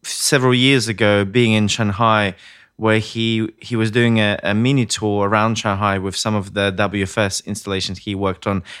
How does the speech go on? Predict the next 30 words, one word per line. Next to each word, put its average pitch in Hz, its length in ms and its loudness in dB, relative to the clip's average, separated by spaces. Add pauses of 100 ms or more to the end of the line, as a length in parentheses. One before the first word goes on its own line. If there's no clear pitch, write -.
(100)
and 98 100 -8
that 104 60 0
you 113 180 0
guys 107 300 2
worked 104 300 -2
on 98 100 0
together. 104 460 2
So, 107 320 -2
and, 123 180 2
and 127 160 2
you 135 80 4
mentioned 123 380 2
that 104 200 2
one 113 220 2
of 104 80 0
your 104 140 0
partners 101 520 -2
is - 280 -4
very 101 280 0
active 98 400 -2
in 95 120 0
the 92 80 0
region. 92 480 -4
Can 135 120 -2
you 151 100 0
talk 151 260 -2
a - 20 0
little 107 140 0
bit 131 180 0
about 117 440 0